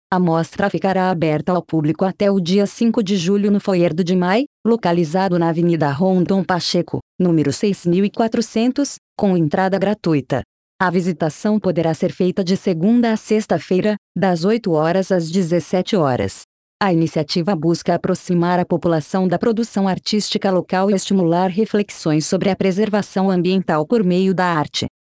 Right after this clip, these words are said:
A abertura da exposição coincide com o Dia Mundial do Meio Ambiente, celebrado em cinco de junho. A escolha dos ipês como tema central da mostra tem o objetivo de destacar a importância dessas árvores para a biodiversidade,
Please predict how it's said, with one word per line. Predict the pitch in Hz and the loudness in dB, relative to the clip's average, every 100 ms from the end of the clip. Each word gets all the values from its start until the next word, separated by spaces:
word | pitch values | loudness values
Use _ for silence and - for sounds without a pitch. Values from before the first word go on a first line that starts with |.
| _ _ | _ _
A | 180 | -2
abertura | 160 180 175 - 220 180 | 0 -2 -4 -2 0 2
da | |
exposição | 165 - 175 151 143 - 185 | 0 0 -2 -2 -4 -2 -2
coincide | 190 214 202 - 190 175 | 0 0 -2 -2 -2 -2
com | 190 196 | 0 0
o | 196 | 2
Dia | 170 196 196 | 2 2 2
Mundial | 208 196 175 185 | 2 2 0 0
do | 185 | 2
Meio | 180 180 190 | 2 2 2
Ambiente, | 196 190 185 180 - 220 - _ | 2 2 2 0 -2 -4 -6 _
celebrado | - 202 170 151 156 165 180 | -4 0 0 0 0 0 -2
em | 175 | -2
cinco | - 240 240 | -2 0 0
de | 196 | 0
junho. | 165 165 120 92 87 _ _ _ | 0 0 0 -2 -4 _ _ _
A | 180 | -2
escolha | 160 - 190 185 | -2 -2 0 0
dos | 165 165 | 0 -2
ipês | 170 185 180 | -2 -2 -2
como | - 208 208 | 0 0 2
tema | 202 185 | 2 0
central | - 170 160 190 180 | 0 -2 0 0 2
da | 185 | 2
mostra | 165 165 - 185 202 | 2 0 -2 -4 -2
tem | 190 190 | 0 0
o | |
objetivo | 165 165 185 - 185 170 | 0 0 -2 -2 -2 0
de | 175 | 0
destacar | 175 - 175 - 170 | -2 -2 -4 0 0
a | |
importância | 170 175 170 160 156 190 | 0 0 -2 -2 -2 0
dessas | 165 165 170 151 | -2 0 -2 0
árvores | 170 185 170 175 - | 0 0 0 -2 -2
para | 202 190 | -2 0
a | |
biodiversidade, | 185 190 165 151 180 - 175 160 165 160 | 0 0 0 0 -2 -2 -2 0 0 -2